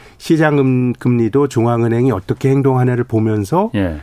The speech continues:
Speaker 1: 시장 금리가 이걸 반영해서 결정이 되는 건데,
Speaker 2: 음.
Speaker 1: 근데 지금은 말씀드린 것처럼 지디피의 칠 퍼센트 정도
Speaker 2: 예.
Speaker 1: 재정을 쓰는 정부의 힘이 존재하다 보니까
Speaker 2: 아.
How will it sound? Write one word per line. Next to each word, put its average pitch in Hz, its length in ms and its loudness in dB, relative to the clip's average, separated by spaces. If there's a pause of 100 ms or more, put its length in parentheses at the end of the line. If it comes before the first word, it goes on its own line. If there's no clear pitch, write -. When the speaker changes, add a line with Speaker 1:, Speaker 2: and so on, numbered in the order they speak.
Speaker 1:
시장 135 320 -2
금리가 117 340 0
이걸 107 140 -2
반영해서 113 500 -2
결정이 107 380 -2
되는 92 240 -4
건데, 87 440 -2
Speaker 2:
음. 73 220 -10 (340)
Speaker 1:
근데 120 120 -2
지금은 143 920 0
말씀드린 113 540 -2
것처럼 107 420 -2
지디피의 127 580 0
칠 180 200 0
퍼센트 147 540 -2
정도 127 500 -2 (360)
Speaker 2:
예. 92 140 -4
Speaker 1:
재정을 123 380 0
쓰는 123 300 -2
정부의 120 540 0
힘이 120 300 -2
존재하다 113 540 -2
보니까 110 460 -4
Speaker 2:
아. 82 600 -6